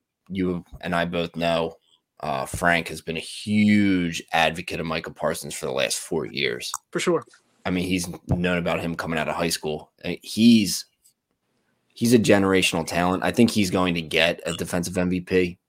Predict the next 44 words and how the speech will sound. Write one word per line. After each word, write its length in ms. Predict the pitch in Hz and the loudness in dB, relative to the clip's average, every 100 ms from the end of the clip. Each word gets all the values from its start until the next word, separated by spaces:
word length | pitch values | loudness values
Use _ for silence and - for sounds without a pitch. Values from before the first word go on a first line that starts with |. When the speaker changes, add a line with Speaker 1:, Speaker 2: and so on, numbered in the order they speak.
| _ _ | _ _
Speaker 1:
It's 180 | - - | -16 -4
not 180 | 92 85 | -2 -2
gonna 120 | - | -4
be 140 | 85 | -4
this 280 | 78 80 - | -4 -4 -4
year, 140 | 90 85 | -2 -2
but 240 | 85 - | -2 -4
it, 160 | - - - | -6 -8 -8
it'll 180 | 82 | -8
be 240 | 80 78 - - | -6 -10 -12 -10
sometime 500 | - 80 80 76 71 | -6 -6 -6 -8 -6
very 300 | 76 67 - | -4 -4 -4
soon. 340 | - 60 - _ _ _ _ - | -8 -10 -16 _ _ _ _ 4
Speaker 2:
Probably 280 | 214 202 185 | 4 4 0
multiple. 520 | 165 156 135 180 175 _ _ _ _ _ _ - - - _ _ - | -2 -4 -6 -10 -12 _ _ _ _ _ _ -20 -20 -20 _ _ 4
Speaker 1:
Yeah, 100 | 123 | 6
and 100 | 117 | 6
then 120 | 104 | 6
I, 180 | 104 - | 2 0
I 40 | |
think 160 | 92 107 | -2 -2
it 80 | 87 | -2
has 180 | 87 87 | -4 -6
to 80 | |
be 80 | 90 | -8
Ja'Marr 380 | 87 85 87 80 | -8 -6 -6 -4
Chase 360 | - 82 85 - | -6 -4 -4 -6
for 200 | - 57 | -6 -8
offense. 680 | 71 78 - 85 87 - - _ _ _ _ _ _ _ _ - | -6 -8 -8 -8 -8 -12 -16 _ _ _ _ _ _ _ _ -12
Me 200 | 87 80 | -10 -10
personally, 720 | - 78 80 85 87 90 - _ _ | -10 -10 -8 -8 -10 -12 -16 _ _
it, 120 | 90 | -12
it 240 | 80 82 - _ | -10 -10 -12 _
would 140 | 90 | -12
have 380 | 80 - 76 78 | -8 -4 -4 -6
to 100 | - | -6
be. 340 | 101 104 107 - _ - - | -2 0 -2 -10 _ -18 -10
I 60 | |
mean, 140 | 87 87 | -6 -6
you 100 | 80 | -6
could, 240 | 90 80 _ | -8 -10 _
uh, 160 | - 90 | -6 -6
Mac 320 | - 80 85 - | -4 -4 -4 -6
Jones 580 | 78 85 90 85 - | -8 -6 -6 -8 -12